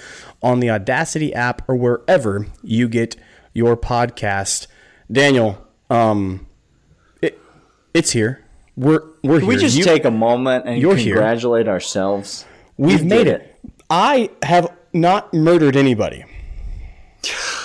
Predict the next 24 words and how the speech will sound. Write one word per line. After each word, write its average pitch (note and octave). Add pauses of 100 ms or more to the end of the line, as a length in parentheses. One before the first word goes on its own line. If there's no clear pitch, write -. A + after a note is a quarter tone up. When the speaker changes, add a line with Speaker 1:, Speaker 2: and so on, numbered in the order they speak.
(180)
Speaker 2:
You E3+
know F3
what? F3+ (640)
And D#3
kudos F3+
to C3
you A#2+
Speaker 1:
Thank E3+
you. F#2+
Speaker 2:
for A#2
that. A2 (240)
Speaker 1:
Thank -
you. G#2+
Speaker 2:
Kudos D3+
to B2+
you. B2 (220)
I B3
don't A3+
feel E3
like C#3
you're B2
getting A#2
enough G2+
credit G2